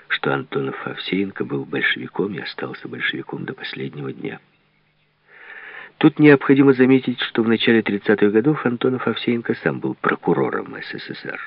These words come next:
Его последние слова перед казнью стали известны гражданам Советского Союза через двадцать пять лет. И тем не менее,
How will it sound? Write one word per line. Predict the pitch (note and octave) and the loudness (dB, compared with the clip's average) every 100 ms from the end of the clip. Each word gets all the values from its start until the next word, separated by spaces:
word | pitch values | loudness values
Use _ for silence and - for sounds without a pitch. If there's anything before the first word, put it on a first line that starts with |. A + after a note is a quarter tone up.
| - _ _ _ - - - - - | -18 _ _ _ -20 -20 -20 -10 4
Его | B2+ | 6
последние | C3+ D3+ E3+ D3+ C#3 | 6 2 2 4 4
слова | - C#3 C3 | 6 4 4
перед | B2+ A2+ | 0 -2
казнью | - D3 C3+ B2+ A#2+ | 2 4 4 0 -2
стали | - B2 | 0 2
известны | A2+ A2 A2+ - | 2 2 0 0
гражданам | G#2 G#2 F#2+ F2+ F#2 F2+ | 4 6 4 2 -4 -2
Советского | F#2+ F2+ - G2+ | 0 -2 -2 -4
Союза | - C3 C3 C3 - - - | -2 -2 -4 -8 -14 -20 -8
через | - A2 F#2 | 2 4 4
двадцать | A2 A2 - | 2 0 -2
пять | - G#2 - | 0 0 -2
лет. | - - _ - - - - - - | -8 -8 _ -20 -20 -20 -20 -12 -6
И | |
тем | - A#2 A2 | 2 6 8
не | G#2+ | 8
менее, | G#2+ B2+ C#3+ | 8 6 2